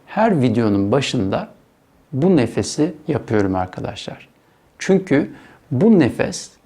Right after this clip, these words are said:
gerçekten sihirli gibi. İnsan bilinçsiz olarak yaptığı bir şeyi bilinçli olarak yaptığı anda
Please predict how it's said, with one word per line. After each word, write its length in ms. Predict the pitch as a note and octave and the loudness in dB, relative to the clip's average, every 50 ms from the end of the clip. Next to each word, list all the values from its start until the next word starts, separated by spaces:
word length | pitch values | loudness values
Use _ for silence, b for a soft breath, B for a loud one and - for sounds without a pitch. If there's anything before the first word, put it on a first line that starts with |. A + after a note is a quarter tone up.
| _ _ _ _ _ _ _ _ - | _ _ _ _ _ _ _ _ -2
gerçekten 680 | D3+ D#3 F#3+ G3 - - C3 C3 - C3+ B2+ C#3+ C#3+ - | 0 0 0 0 0 -2 -2 -2 0 -2 -2 -2 -4 -6
sihirli 600 | - - - C#3 B2 G2 B2 B2+ A#2+ A2+ A#2+ - | -6 -4 -2 0 2 2 4 4 4 2 2 0
gibi. 220 | - G2 F#2 - - B B B B B B B | 0 -4 -4 -6 -10 B B B B B B B
İnsan 440 | E3+ F3 E3+ F3 - F#3+ F#3+ F#3+ F#3+ B B B B - | 2 4 4 4 2 2 2 2 0 B B B B 2
bilinçsiz 520 | A#2 C#3 C3+ E3 F3+ E3+ - - G#3 F#3+ | 4 6 6 6 6 4 2 2 4 6
olarak 400 | F3+ D3+ B2+ A#2 A2+ A2 - - | 6 6 6 6 4 2 2 2
yaptığı 440 | C#3+ A#2+ A2 - - - D#3+ D3 A#2+ | 0 0 0 -2 2 4 4 4 4
bir 60 | A#2 | 2
şeyi 360 | - - B2 G#2+ G2+ G#2 G#2 | 0 0 0 0 2 2 2
bilinçli 380 | B2 B2 D3+ D#3+ D#3 D#3 - G3 | 4 4 4 4 4 4 2 2
olarak 360 | E3+ C#3 B2 G#2+ G2+ - - | 4 4 4 2 0 0 0
yaptığı 500 | B2 G#2+ G#2 - - - - F3 F3+ F3+ | 0 0 0 0 -4 -2 0 2 2 2
anda 520 | - C3+ G#2 G2 G#2 A2+ A3 A#3+ A#3 - | 2 0 0 0 -2 -4 -4 -6 -6 -8